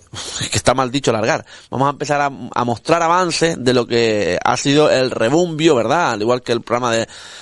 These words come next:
del Pastor Alberto Ares, que es el lunes que viene, eh, porque la verdad, el programa del rebumbio, que esta semana hemos, eh, grabado con los amigos de la lucha canaria, Santi Rodríguez y también con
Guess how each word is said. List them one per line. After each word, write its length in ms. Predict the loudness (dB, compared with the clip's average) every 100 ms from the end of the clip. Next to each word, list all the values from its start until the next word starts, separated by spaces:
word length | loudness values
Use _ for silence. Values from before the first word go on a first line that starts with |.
| -20 -20 -12
del 220 | 0 0 2
Pastor 260 | 0 0
Alberto 320 | 2 0 0
Ares, 160 | 0 2
que 80 | 2
es 60 |
el 60 | 2
lunes 220 | 0 0
que 80 | 2
viene, 360 | 4 4 2 0
eh, 600 | 0 0 0 -2 -4 -2
porque 280 | -2 -2 0
la 80 | 0
verdad, 360 | 2 0 0 0
el 460 | 0 2 0 -2 -4
programa 360 | -2 0 0
del 200 | 0 0
rebumbio, 640 | 2 2 2 0 0 0 -2
que 60 | -4
esta 160 | -2
semana 480 | 0 0 2 0 -2
hemos, 320 | -2 -2 0 0
eh, 520 | 0 0 -2 -2 -4 -2
grabado 640 | 0 2 2 2 0 -2
con 640 | -2 0 0 2 2 0 -2 -8 -14 0
los 220 | 0 2
amigos 420 | 0 2 2 2
de 100 | 2
la 80 | 2
lucha 220 | 2 0
canaria, 340 | 2 0 0 0
Santi 440 | -2 -2 2 2
Rodríguez 500 | 4 4 4 2 2
y 60 | 0
también 420 | 0 0 0 0
con 800 | 0 2 0 0 0 0 0